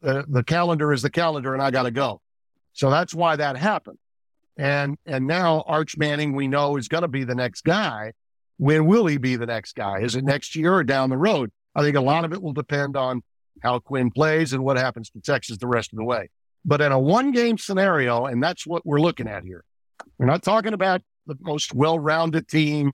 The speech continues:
the team that's got the most upside for the longest period of time. Uh, Kalen DeBoer has just the right mix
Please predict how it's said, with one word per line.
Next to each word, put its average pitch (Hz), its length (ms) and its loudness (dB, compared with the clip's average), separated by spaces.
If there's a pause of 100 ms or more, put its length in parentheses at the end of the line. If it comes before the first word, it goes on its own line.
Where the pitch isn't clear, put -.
(300)
the - 80 -16
team 156 260 4
that's 147 180 0
got 147 220 -4
the 151 80 -10
most 139 280 -4
upside 139 600 0
for 139 140 -12
the 123 80 -4
longest 131 420 0
period 143 220 0
of 120 100 -4
time. 113 440 -2 (640)
Uh, 117 360 2 (100)
Kalen 214 360 2
DeBoer 160 420 4
has 139 200 0
just - 500 -2 (140)
the 131 160 0
right 139 440 0 (280)
mix 139 580 -4